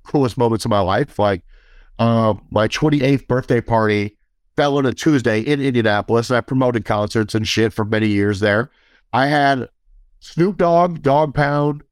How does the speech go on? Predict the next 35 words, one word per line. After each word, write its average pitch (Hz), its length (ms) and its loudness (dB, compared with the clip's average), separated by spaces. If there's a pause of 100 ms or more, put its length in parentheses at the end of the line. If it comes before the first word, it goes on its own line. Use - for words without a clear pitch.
(240)
Red 127 220 0
M 143 160 -2
F, 131 220 0
and 113 100 -4
Devin 123 220 0
the 131 80 -2
Dude 117 320 -2
perform 143 500 -2
in 147 140 0
Indianapolis 123 640 0
on 135 140 0
my 143 80 2
birthday. 170 400 -2 (720)
For, 151 180 0
like, 123 380 0
we 123 160 -2
hung 151 240 -2
out 160 160 0
with 139 100 0
Red 131 140 0
M 131 140 -2
F 127 160 0
all 120 180 2
day, 110 480 0 (200)
had 120 200 -2
lunch, 117 560 0
went 117 220 -2
shopping. 113 600 0 (400)
Then 135 220 2
at 131 300 -4
night, 147 380 0 (200)
my 110 160 0
parents, 139 720 -2
my 95 160 -6
brother, 131 680 0